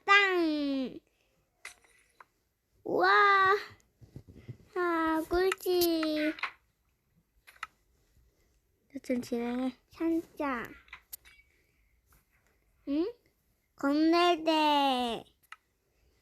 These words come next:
Speaker 1: 호박. 어? 오, 내가 먹었다. 오,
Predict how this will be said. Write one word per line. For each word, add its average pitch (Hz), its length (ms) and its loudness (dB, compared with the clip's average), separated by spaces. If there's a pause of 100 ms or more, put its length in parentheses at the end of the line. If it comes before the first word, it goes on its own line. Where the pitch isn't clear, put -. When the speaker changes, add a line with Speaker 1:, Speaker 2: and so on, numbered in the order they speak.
(1900)
Speaker 1:
호박. 339 1120 6 (2750)
어? - 60 6 (840)
오, 381 340 6 (720)
내가 294 420 0
먹었다. 254 800 -4 (3750)
오, 370 80 6